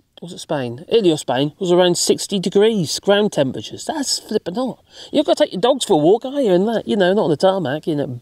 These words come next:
burnt pools. They stick to the tarmac. It's not great. So anyway, this phenomenon also applies to other famous vintages, including Burgundy, Grand Cru, Cabernet Sauvignon, uh, whi-, which is pretty much, I suppose it must be the,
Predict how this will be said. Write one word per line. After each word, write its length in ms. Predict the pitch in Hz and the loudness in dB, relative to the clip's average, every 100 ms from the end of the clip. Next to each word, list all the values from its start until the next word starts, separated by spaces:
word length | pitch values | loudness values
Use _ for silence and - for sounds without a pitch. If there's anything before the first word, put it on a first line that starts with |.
| - | 0
burnt 280 | 160 170 | 2 2
pools. 340 | - 262 339 226 | 0 0 0 -2
They 80 | 120 | -6
stick 260 | - - | -6 -8
to 80 | - | -4
the 80 | 190 | -2
tarmac. 480 | 226 214 247 214 - _ _ - - | 0 0 -2 -6 -8 _ _ -20 -20
It's 140 | - | -6
not 160 | 214 208 | -2 0
great. 320 | 175 175 - _ _ _ _ _ _ - - | 2 0 0 _ _ _ _ _ _ -20 -2
So 200 | 220 220 | 4 4
anyway, 260 | 226 160 | 6 4
this 200 | 165 214 | 4 0
phenomenon 500 | - 226 233 247 151 | 0 2 4 4 4
also 280 | 165 190 - | 6 4 2
applies 360 | - 165 160 - | 2 4 4 2
to 120 | - | 2
other 160 | 170 | 2
famous 360 | 180 160 151 143 | 4 0 0 0
vintages, 640 | - 110 90 113 165 - - - - | -2 -8 -8 -4 -4 -4 -10 -20 -20
including 340 | - - 160 143 | -12 0 2 2
Burgundy, 580 | 143 147 156 170 220 - _ _ _ _ _ _ | 4 4 4 0 -2 -6 _ _ _ _ _ _
Grand 260 | - 175 175 | 0 2 2
Cru, 340 | - 160 190 - _ _ _ _ _ | 0 0 0 -6 _ _ _ _ _
Cabernet 560 | 202 214 208 185 180 175 _ | -2 2 4 4 2 -2 _
Sauvignon, 520 | 196 - 165 139 151 - _ _ _ _ _ - | -10 0 2 2 0 -2 _ _ _ _ _ -2
uh, 380 | 151 156 151 | 2 2 0
whi-, 180 | - - - - - | -4 -10 -10 -20 -16
which 200 | - 147 | -8 -8
is 60 | 135 _ _ | -8 _ _
pretty 160 | 127 127 | -8 -6
much, 240 | 107 - | -8 -10
I 280 | - - - | -16 -20 -20
suppose 240 | - 143 | -12 -12
it 100 | - | -10
must 180 | - - | -12 -10
be 80 | 135 | -10
the, 200 | 120 | -10